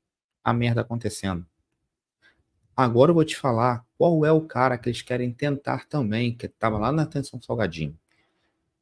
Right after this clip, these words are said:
O cara é de um time de Série C,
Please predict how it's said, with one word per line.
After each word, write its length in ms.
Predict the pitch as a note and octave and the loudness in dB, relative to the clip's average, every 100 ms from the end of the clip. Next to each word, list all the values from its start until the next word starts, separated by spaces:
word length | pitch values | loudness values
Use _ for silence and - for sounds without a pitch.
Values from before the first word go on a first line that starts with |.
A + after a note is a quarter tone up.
| _ _ _ _ _ - | _ _ _ _ _ -6
O 100 | B2 | -6
cara 540 | - B2+ C#3 C3+ - - | 0 2 2 2 -2 -2
é 140 | A#2 | -2
de 140 | A#2+ | 0
um 80 | B2 | -2
time 320 | A#2 - D#3+ | -4 -2 0
de 100 | C#3+ | 0
Série 300 | B2 - D3+ | -2 0 0
C, 420 | C#3 - D3 F#2+ | 0 -4 0 0